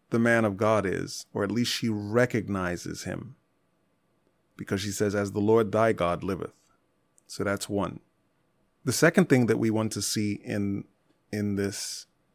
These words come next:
passage is that the Lord comes to her, right? The Lord has already told Elijah, "I've commanded a widow woman there to feed you." Uh, but of course, the woman still has freedom of choice,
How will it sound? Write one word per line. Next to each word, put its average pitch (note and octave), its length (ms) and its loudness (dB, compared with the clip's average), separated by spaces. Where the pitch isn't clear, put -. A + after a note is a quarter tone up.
passage G2+ 640 -2
is B2+ 300 2
that A#2+ 460 4
the A#2+ 220 0
Lord C#3+ 640 6
comes F3 400 4
to C3+ 120 2
her, G#2 400 0
right? G#2+ 200 4
The G#2 80 0
Lord B2+ 240 6
has B2 120 6
already B2 260 4
told A#2 500 0
Elijah, A2 640 4
"I've G2+ 220 0
commanded A2+ 480 2
a G#2+ 80 8
widow A2 460 2
woman A2 340 2
there G#2+ 420 4
to A2 120 -2
feed D#3 300 6
you." G#2 280 0
Uh, A2 200 4
but A2 160 4
of A2 80 -2
course, B2 280 6
the A#2 100 0
woman A2 240 2
still A2 240 0
has G2 200 -2
freedom G2 360 -4
of - 100 -10
choice, - 640 -2